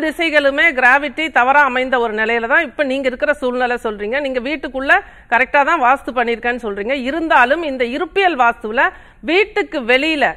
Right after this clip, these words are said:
சுற்றுப்புற வாஸ்து தான் எழுபது சதவீத வாய்ப்புகளை வச்சிருக்கு. அப்ப அதை நம்ம பர்ஃபெக்டா கரெக்ட் பண்ணும்போதே நிர-, நல்ல ஒரு நிரந்தரமான ஒரு தீர்வை எடுக்க முடியும். அதன் பிறகு பாத்தீங்கன்னா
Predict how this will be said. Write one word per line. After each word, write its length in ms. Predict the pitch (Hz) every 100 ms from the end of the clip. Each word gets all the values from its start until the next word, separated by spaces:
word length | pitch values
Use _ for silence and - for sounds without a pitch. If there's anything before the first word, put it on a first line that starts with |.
| - - -
சுற்றுப்புற 500 | 320 - 302 311 302 254
வாஸ்து 360 | 233 254 247
தான் 220 | 240 330 370 -
எழுபது 400 | 220 247 311 330 302
சதவீத 520 | 247 233 233 220 240 311 -
வாய்ப்புகளை 500 | 214 269 262 233 254
வச்சிருக்கு. 400 | 208 - 185 170 151 - -
அப்ப 180 | - 254
அதை 240 | 349 254 339
நம்ம 220 | 339 302 277
பர்ஃபெக்டா 440 | 294 294 330 - 349
கரெக்ட் 260 | 262 285 -
பண்ணும்போதே 480 | 294 262 220 220 285 311
நிர-, 240 | 240 262 240
நல்ல 360 | 240 294 359
ஒரு 140 | 285 302
நிரந்தரமான 760 | 254 254 294 311 302 277 294 330
ஒரு 160 | 247 233
தீர்வை 260 | 262 247 220
எடுக்க 220 | 202 214
முடியும். 300 | 190 269 403 - - -
அதன் 220 | 262 381 330
பிறகு 220 | 359 381 294
பாத்தீங்கன்னா 340 | 269 262 320